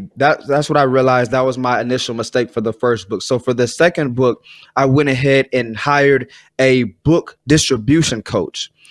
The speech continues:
So not necessarily a writing coach, 'cause I've already, I've already had wrote the book at the time. I need, what I was focused on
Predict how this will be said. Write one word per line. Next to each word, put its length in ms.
So 180
not 240
necessarily 1120
a 140
writing 440
coach, 220
'cause 100
I've 160
already, 460
I've 160
already 240
had 220
wrote 200
the 60
book 220
at 80
the 100
time. 600
I 200
need, 260
what 180
I 100
was 160
focused 420
on 300